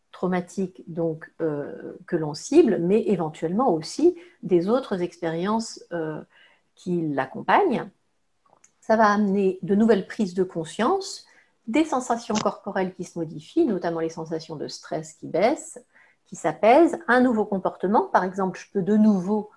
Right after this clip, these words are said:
euh, reprendre le volant de la voiture ou de nouveau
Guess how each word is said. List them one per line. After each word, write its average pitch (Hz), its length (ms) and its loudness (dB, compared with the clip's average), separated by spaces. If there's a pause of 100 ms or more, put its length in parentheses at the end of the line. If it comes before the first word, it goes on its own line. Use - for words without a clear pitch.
(380)
euh, 165 300 0
reprendre 185 540 0
le 170 80 2
volant 170 420 0 (360)
de 175 100 -6
la 160 100 -2
voiture 180 400 2
ou 262 100 2
de 208 160 0
nouveau 202 580 -2